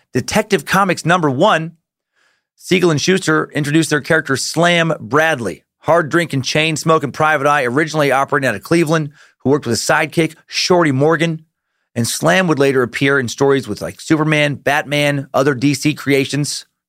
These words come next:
Now it's getting going. Jerry and Joe also created Doctor Occult, who first appeared in nineteen thirty-five,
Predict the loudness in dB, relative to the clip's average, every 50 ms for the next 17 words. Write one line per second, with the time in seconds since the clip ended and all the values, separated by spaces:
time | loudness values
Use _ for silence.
0 | -6 -2 0 0 0 0 0 -2 -2 0 0 0 0 0 -2 -4 -8 _ _ _
1 | _ _ _ _ _ _ _ _ _ -20 -20 _ _ -2 2 2 4 4 2 2
2 | 2 2 2 2 4 2 2 0 -2 -6 -2 -2 -2 -2 -2 0 0 0 0 0
3 | -2 -4 -4 -4 -4 -2 0 2 2 0 -2 -6 -20 _ _ _ -6 -4 0 0
4 | 0 0 0 -4 -2 0 0 0 0 0 -2 -2 -2 -4 -4 -4 -2 -2 -4 -2
5 | -2 -2 -2 -2 -2